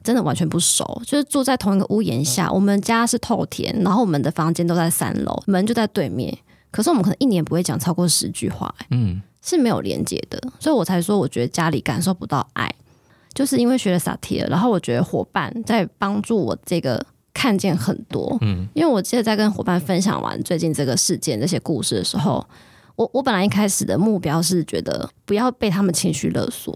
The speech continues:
Speaker 2: 嗯。
Speaker 1: 不要再被他们这个影响，被我爸妈对我讲这些话，或是我弟来干扰我，我，我想要就切割。然后伙伴听完我的故事事件之后，然后有一些对话之后，他就说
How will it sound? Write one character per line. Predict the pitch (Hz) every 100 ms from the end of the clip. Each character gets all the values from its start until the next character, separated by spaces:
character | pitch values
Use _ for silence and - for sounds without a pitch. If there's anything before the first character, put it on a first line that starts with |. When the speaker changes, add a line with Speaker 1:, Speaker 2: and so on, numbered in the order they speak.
| - _
Speaker 2:
嗯。 | - 98
Speaker 1:
不 | 202
要 | 214 233
再 | 220
被 | 220 185
他 | 170
们 | 160 127
这 | -
个 | 127 104 62 -
影 | 165 160
响， | 196 - - -
被 | -
我 | 190 -
爸 | 190
妈 | 180 175
对 | 175 175
我 | 147
讲 | - -
这 | 180
些 | 214 220
话， | 247 196
或 | 180
是 | 190
我 | 131 -
弟 | - 160 - _ 190
来 | 175
干 | - 180
扰 | 175 135
我， | 131 131
我， | 110 160 123
我 |
想 | - 190
要 | 156
就 | - 151 - - - - _ -
切 | - -
割。 | - 185 180 196 _ _ _ _
然 | 214 226
后 | 277 330 277
伙 | - 196
伴 | 302 320 262 -
听 | - 339
完 | 339 226
我 | 180
的 | 190 185 - _ -
故 | 294
事 | 240 269 226
事 | - 262
件 | 208 226
之 | 190 185
后， | 190
然 | -
后 | 185
有 |
一 | 151
些 | -
对 | - 214
话 | 185 190
之 | 190
后， | 180
他 | 254
就 | 285
说 | - 269 262